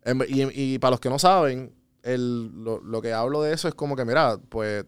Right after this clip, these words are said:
la manera, manera de tú estar con un familiar tóxico que tienes que tener en tu vida es ser bien diplomático. "Hola, ¿cómo estás? Qué bueno, felicidades", ya. ¿Qué pasa? El ambiente corporate es similar.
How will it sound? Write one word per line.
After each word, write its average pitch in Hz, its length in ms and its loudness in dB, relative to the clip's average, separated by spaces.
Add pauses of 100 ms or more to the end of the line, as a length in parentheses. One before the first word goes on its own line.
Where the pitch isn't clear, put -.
(360)
la 110 100 -8
manera, 110 240 -2
manera 147 360 2
de 151 100 6
tú 156 280 -4
estar 120 220 -4
con 139 140 -4
un 151 60 -4
familiar 147 520 4 (400)
tóxico 110 640 0 (680)
que 120 140 -2
tienes 151 400 0
que 156 100 0
tener 156 160 0
en 160 100 -2
tu 170 140 2
vida 156 340 2 (120)
es 113 120 -10
ser - 120 -6
bien 110 180 -2
diplomático. 143 680 -4 (720)
"Hola, 151 240 4
¿cómo 127 160 0
estás? 160 280 0
Qué - 120 -6
bueno, 147 340 -2
felicidades", 123 640 0
ya. 95 240 -10 (420)
¿Qué 123 120 -4
pasa? 117 340 -2 (1000)
El 123 100 -4
ambiente 120 300 -2
corporate 160 460 0 (100)
es 107 100 -10
similar. 135 380 -4